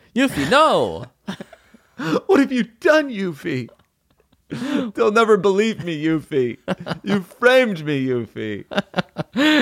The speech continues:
Speaker 1: Eufy framed me, Eufy. <laughs> It wasn't me, I swear. Uh, all right. So, uh, dust in addition to vacuum. I'm sorry.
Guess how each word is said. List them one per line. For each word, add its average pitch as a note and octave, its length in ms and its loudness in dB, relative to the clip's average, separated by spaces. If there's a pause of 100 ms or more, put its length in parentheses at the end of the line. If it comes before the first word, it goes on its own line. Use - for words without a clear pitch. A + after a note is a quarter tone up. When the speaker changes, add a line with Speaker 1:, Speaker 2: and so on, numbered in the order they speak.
(240)
Speaker 1:
Eufy D3+ 720 -2
framed C3 640 2
me, E2 440 -4
Eufy. A2+ 1300 -2
<laughs> - 420 -20
It C#3 100 -2
wasn't C#3 280 2
me, D#3 180 2
I A2 100 2
swear. B2+ 600 0 (960)
Uh, D#2+ 340 -4 (120)
all C3+ 100 2
right. C#3+ 200 2 (140)
So, G2 360 0
uh, F#2+ 280 4 (120)
dust - 500 0 (140)
in A#2 140 4
addition F#2+ 680 0
to F#2 120 0
vacuum. - 720 -6
I'm A#2+ 240 4
sorry. A#1+ 800 -4